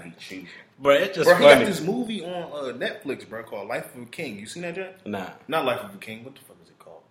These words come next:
Speaker 2: So you just making them names?
Speaker 1: No, no,
Speaker 2: movies.
Speaker 1: no. That, that's a, that's a Cuba Gooding Jr., uh, movie.
Speaker 2: Oh.
Speaker 1: But it's a, some King shit. But yeah, that shit dope.
Speaker 2: Yeah, he alright, but dog be just getting roles, bro.
Speaker 1: Yeah.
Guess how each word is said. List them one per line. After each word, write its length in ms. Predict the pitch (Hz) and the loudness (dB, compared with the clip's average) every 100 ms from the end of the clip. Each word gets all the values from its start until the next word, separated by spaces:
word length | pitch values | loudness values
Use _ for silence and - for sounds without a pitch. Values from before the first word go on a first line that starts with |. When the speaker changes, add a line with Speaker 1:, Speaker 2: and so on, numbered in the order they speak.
| _ _ _ _ | _ _ _ _
Speaker 2:
So 120 | 156 | -6
you 100 | 175 | -2
just 160 | 123 | -2
making 280 | 107 104 104 | 0 0 0
them 160 | 104 107 | -2 -2
names? 260 | 104 104 | -2 -2
Speaker 1:
No, 160 | 95 226 | 0 2
no, 80 | 233 | 4
Speaker 2:
movies. 60 | |
Speaker 1:
no. 260 | 233 202 135 | 4 4 4
That, 200 | 143 123 | 2 4
that's 200 | 139 143 | 2 2
a, 300 | 117 120 113 | -2 -4 -4
that's 220 | 120 127 | -4 -4
a 80 | 110 | -6
Cuba 280 | 101 - 107 | -8 -10 -8
Gooding 180 | 101 92 | -10 -14
Jr., 580 | 101 104 92 - _ _ | -12 -14 -14 -20 _ _
uh, 40 | 87 80 | -20 -20
movie. 140 | 85 85 - - | -20 -20 -6 -4
Speaker 2:
Oh. 160 | 90 - - _ | -2 -6 -14 _
Speaker 1:
But 180 | 98 98 | -8 -8
it's 180 | 98 | -10
a, 40 | 98 - | -14 -14
some 180 | - 104 | -12 -12
King 240 | - 101 | -12 -12
shit. 240 | 82 78 - | -14 -18 -20
But 120 | - | -20
yeah, 100 | 76 | -20
that 100 | 78 | -18
shit 200 | - 92 | -16 -16
dope. 120 | - - _ _ _ _ _ _ _ _ _ _ _ | -20 -20 _ _ _ _ _ _ _ _ _ _ _
Speaker 2:
Yeah, 140 | 131 135 | 0 4
he 160 | 208 | 4
alright, 400 | 220 165 175 131 | 2 2 4 4
but 280 | 104 101 - - - _ | 2 -2 -4 -14 -20 _
dog 320 | 135 185 196 | 4 6 6
be 80 | 175 | 4
just 220 | 139 120 | -2 -2
getting 300 | 101 120 107 | 0 2 2
roles, 440 | 95 104 104 92 85 | 0 2 2 0 -6
bro. 280 | 87 90 87 95 | -8 -8 -8 -12
Speaker 1:
Yeah. 280 | 160 349 | -10 -10